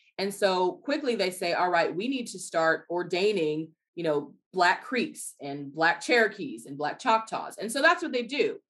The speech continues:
early on. And I, I think I talk about that in chapter, uh, four, <laughs> four, I think four or five, about all the, the diverse ministers.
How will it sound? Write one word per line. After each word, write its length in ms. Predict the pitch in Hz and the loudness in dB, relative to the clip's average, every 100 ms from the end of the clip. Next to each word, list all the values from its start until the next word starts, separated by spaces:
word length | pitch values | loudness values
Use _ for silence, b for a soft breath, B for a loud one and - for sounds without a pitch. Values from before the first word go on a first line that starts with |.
| _ - | _ -4
early 320 | 196 214 208 | 0 4 4
on. 300 | 214 160 104 | 4 2 -2
And 140 | 139 160 | -6 -4
I, 60 | |
I 140 | - - | -4 -4
think 140 | 220 | -2
I 60 | 196 | -2
talk 200 | 196 170 | -2 -2
about 200 | 170 165 | -2 0
that 180 | 165 | -2
in 100 | 151 | -2
chapter, 540 | 139 156 156 151 135 135 _ _ - | -6 -6 -6 -8 -10 -12 _ _ -20
uh, 120 | - - _ _ - | -18 -20 _ _ -10
four, 420 | 151 233 240 285 | -4 -2 -2 -2
<laughs> 240 | - 233 | -2 -4
four, 260 | - 233 - | 2 4 4
I 80 | 185 | 2
think 260 | 233 226 233 - B B | 2 2 2 -4 B B
four 180 | - 202 | 4 6
or 80 | 226 | 6
five, 340 | 226 220 233 262 _ b b b | 4 4 2 0 _ b b b
about 360 | 175 175 175 - | -2 4 4 4
all 160 | 180 | 0
the, 180 | 175 160 156 | 0 -4 -10
the 380 | 156 160 156 - _ _ _ 160 | -6 -4 -4 -6 _ _ _ -4
diverse 460 | 185 180 170 151 175 | 0 2 0 -2 -4
ministers. 680 | 165 165 160 123 110 - | -6 -6 -8 -10 -12 -14